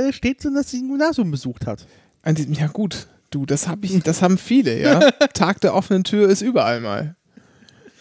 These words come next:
Speaker 1: Aber hier steht nicht, ob sie ein Abitur hat, sondern sie
Speaker 2: Ja,
Speaker 1: hat
Speaker 2: ist ja auch,
Speaker 1: besucht.
Speaker 2: darum geht, darum geht's jetzt ja auch gar nicht. Ich find nur, also ich mu-, muss hier mal einfach folgende, äh, erstmal finde ich es sozusagen,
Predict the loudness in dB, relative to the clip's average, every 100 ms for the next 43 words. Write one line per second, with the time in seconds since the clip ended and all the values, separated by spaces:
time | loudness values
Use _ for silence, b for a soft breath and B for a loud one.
0 | B B B 2 4 6 4 0 -2 -2
1 | -4 -4 -4 -2 -2 -4 -6 -6 -4 -2
2 | 0 2 0 0 2 2 4 2 2 -2
3 | 2 4 4 4 4 2 2 0 0 0
4 | 0 -2 -4 -2 0 0 2 0 0 B
5 | -4 0 0 2 2 4 4 2 0 -4
6 | -2 0 0 0 -2 -2 -2 0 -2 -2
7 | -2 -2 -6 -2 0 0 0